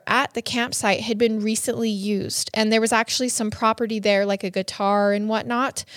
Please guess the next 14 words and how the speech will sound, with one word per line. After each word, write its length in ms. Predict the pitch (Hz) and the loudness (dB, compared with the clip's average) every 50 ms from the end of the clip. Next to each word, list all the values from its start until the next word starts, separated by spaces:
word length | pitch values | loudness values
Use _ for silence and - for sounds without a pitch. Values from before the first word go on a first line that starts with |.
| - - - - | -18 -18 -18 -10
So 180 | - - 269 226 | 0 2 2 2
police 400 | - 233 269 254 247 247 - - | 2 0 0 0 0 0 0 -2
concur 460 | - 302 294 285 - 254 226 214 214 | -4 -4 -4 -4 0 2 2 4 4
that 200 | 208 208 - - _ | 2 0 -2 -2 _
all 300 | 214 220 220 240 294 320 | 2 4 4 4 4 2
four 400 | - - - 240 214 220 220 180 | 0 -4 -4 0 2 2 4 2
of 160 | 185 196 196 | 2 0 -2
these 260 | - 208 214 233 233 | -4 -4 -2 -2 -2
teenagers 680 | - - - 226 202 196 196 190 - 202 190 196 - - | -4 -4 -2 -2 0 0 0 0 0 0 0 0 -2 -2
had 140 | - 214 | -2 0
most 340 | 208 208 214 226 311 320 - | 2 2 2 2 2 0 0
likely 380 | - 220 202 202 - 214 208 208 | 2 2 2 0 0 -2 -4 -2
been 200 | 196 208 202 208 | -2 -2 -4 -4
having 500 | - 220 202 202 196 202 202 196 202 | -4 -2 -2 -2 0 0 0 0 -2